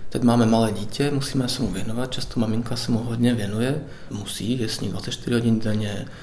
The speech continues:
a tím pádem nemá čas na toho partnera tolik. Ten partner strádá, je z toho kus jako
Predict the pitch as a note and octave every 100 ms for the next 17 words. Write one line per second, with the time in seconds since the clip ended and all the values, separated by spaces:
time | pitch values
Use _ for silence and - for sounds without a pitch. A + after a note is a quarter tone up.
0 | - - - - A#2 A2 A2+ A2+ A#2 B2+
1 | B2+ - G#2 G#2 - A2 A2 - - -
2 | - - - - - - - - - A#2
3 | - - G#2+ F2 - - - - A#2 C3+
4 | A#2+ A#2+ A#2 G#2 F#2+ - - G2+ - -
5 | -